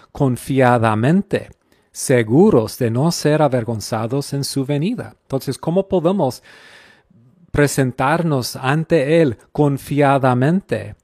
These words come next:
y seguros? Versículo veintinueve. Si reconocen que Jesús es justo, reconozcan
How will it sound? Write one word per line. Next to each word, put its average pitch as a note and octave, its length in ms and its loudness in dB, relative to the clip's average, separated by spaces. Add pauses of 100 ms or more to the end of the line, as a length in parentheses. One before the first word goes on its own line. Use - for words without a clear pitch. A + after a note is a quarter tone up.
y B2+ 140 -4
seguros? C3+ 840 0 (840)
Versículo B2 320 -2
veintinueve. D3 720 -2 (240)
Si - 180 0
reconocen D3 720 2
que D#3 120 -6
Jesús C3+ 480 -2
es F#3 180 0
justo, - 640 -4 (260)
reconozcan C#3+ 840 2